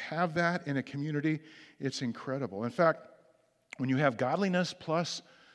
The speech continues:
contentment, that's what happened. In, in fact, Paul's already defined godliness back in chapter four. Look at verse eight if you've got your Bible open. "For physical training is of some value, but godliness is of value for all things, holding promise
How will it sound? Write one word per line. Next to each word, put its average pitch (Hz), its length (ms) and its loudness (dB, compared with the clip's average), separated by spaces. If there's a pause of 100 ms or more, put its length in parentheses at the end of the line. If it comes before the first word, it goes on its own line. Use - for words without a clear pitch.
(180)
contentment, 135 500 -4 (200)
that's 160 260 2
what 175 80 2
happened. 143 340 2
In, 151 120 -2
in 143 120 -6
fact, 160 300 4
Paul's 208 300 6
already 165 220 8
defined 156 500 2
godliness 151 560 8 (240)
back 170 220 6
in 160 40 0
chapter 156 380 2
four. 143 320 2
Look 170 100 2
at 147 100 -2
verse 147 220 -2
eight 143 240 4
if 127 100 -4
you've 117 120 -4
got 123 180 2
your 127 80 -2
Bible 120 300 4
open. - 220 -6 (760)
"For 160 100 6
physical 247 540 8
training 180 460 6
is 151 160 4
of 139 100 4
some 240 320 8
value, 113 480 6 (840)
but 143 180 4
godliness 165 640 8
is 131 140 0
of 139 80 4
value 156 500 8
for 147 160 -2
all 214 300 10
things, 143 320 2
holding 185 340 4
promise 208 720 4